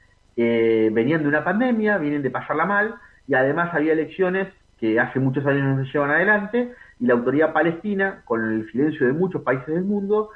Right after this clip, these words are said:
las postergó porque le daban mal los resultados, bajo la, la, eh, el argumento de que no se podían llevar adelante en Jerusalén Oriental porque, eh, la situación de tensión, eh, había generado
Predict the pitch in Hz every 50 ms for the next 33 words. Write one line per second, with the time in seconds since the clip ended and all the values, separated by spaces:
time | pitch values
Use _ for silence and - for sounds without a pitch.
0 | - - - - 131 135 131 - 151 143 - 175 165 165 180 175 190 175 - 131
1 | 110 117 123 123 127 120 117 120 127 127 127 127 117 120 120 - _ _ - _
2 | _ _ - 117 - - 131 - 175 170 170 196 180 175 180 196 196 190 - -
3 | - _ _ _ - 151 170 170 170 175 190 180 170 165 170 185 190 - - -
4 | _ _ _ _ 120 120 120 120 117 113 113 113 120 117 113 117 117 120 120 117
5 | 113 110 107 110 117 127 123 127 131 135 147 160 170 170 170 151 143 127 120 120
6 | 123 135 135 147 135 120 123 139 139 135 - 131 131 135 131 135 143 139 127 117
7 | 107 104 87 80 110 104 101 113 110 117 107 - 127 135 147 151 156 156 165 180
8 | 180 175 202 208 214 208 185 151 127 - - 160 165 165 - - - _ _ -
9 | 117 113 113 113 113 113 - 117 104 110 - - 143 139 135 131 127 123 117 113
10 | 117 123 127 127 123 123 160 151 147 156 165 165 - - - _ _ - 113 113
11 | 110 110 104 107 101 90 - - - - 78 95 98 98 104 113 120 120 120 117
12 | 120 - 110 113 117 117 120 120 127 131 127 - -